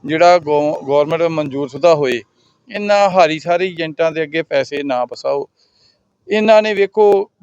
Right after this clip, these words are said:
ਗਰੀਬ ਇਨਸਾਨ ਨੇ ਪੈਸੇ ਵਿਆਜੀ ਚੁੱਕ ਕੇ ਪਹਿਲੋਂ ਛੇ ਸਾਲ ਪੈਸੇ ਫਸਾ ਲਏ ਆ,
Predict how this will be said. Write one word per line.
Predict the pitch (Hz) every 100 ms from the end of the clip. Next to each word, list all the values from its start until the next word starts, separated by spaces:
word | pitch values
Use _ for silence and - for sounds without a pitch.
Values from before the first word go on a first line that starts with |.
| 143
ਗਰੀਬ | 165 180 185
ਇਨਸਾਨ | 185 185 170 156 165
ਨੇ | 170 175
ਪੈਸੇ | 170 160 156 180 170
ਵਿਆਜੀ | 156 143 143
ਚੁੱਕ | 156 160 156 -
ਕੇ | 170 156 - _ _
ਪਹਿਲੋਂ | 180 185 190
ਛੇ | 185 - 165 165 147 147
ਸਾਲ | - 156 160
ਪੈਸੇ | 160 156 143 165
ਫਸਾ | 156 160 151
ਲਏ | 160 160
ਆ, | 143